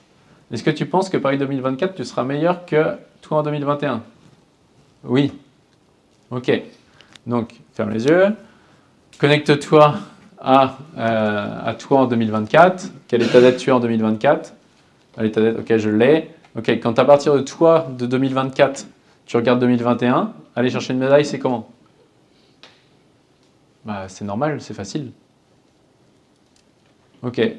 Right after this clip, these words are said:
on change d'état d'être et derrière, il y a une médaille d'argent. Attention, c'est pas parce qu'on fait ça qu'on va obtenir le résultat. C'est, non, non.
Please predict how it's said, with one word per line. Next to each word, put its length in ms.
on 140
change 260
d'état 220
d'être 320
et 60
derrière, 340
il 20
y 40
a 20
une 60
médaille 240
d'argent. 300
Attention, 400
c'est 160
pas 140
parce 160
qu'on 100
fait 140
ça 140
qu'on 120
va 80
obtenir 300
le 60
résultat. 440
C'est, 200
non, 100
non. 180